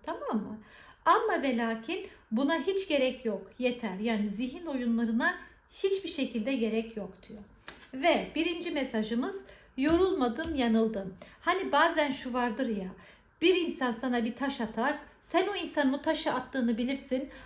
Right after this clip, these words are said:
ama üzerine konduramazsın. Yani bir türlü yakıştıramazsın. Yakıştıramadığın için de habire onu aklamak için, paklamak için,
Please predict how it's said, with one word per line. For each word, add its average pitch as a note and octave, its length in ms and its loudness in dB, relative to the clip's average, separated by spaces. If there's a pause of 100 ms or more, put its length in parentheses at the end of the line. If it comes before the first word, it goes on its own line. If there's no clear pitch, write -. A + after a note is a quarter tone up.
(160)
ama E4 260 6
üzerine E4 480 2
konduramazsın. G#3+ 880 2 (520)
Yani D#4+ 300 6
bir A4 260 8
türlü E4 220 2
yakıştıramazsın. B3+ 1040 -2 (260)
Yakıştıramadığın B3+ 1000 0
için G3+ 400 -4
de D#4+ 180 2 (320)
habire D#4 640 6 (340)
onu F4+ 480 2 (220)
aklamak D4 580 2
için, D4 380 -4
paklamak B3 640 -2
için, C#4 440 0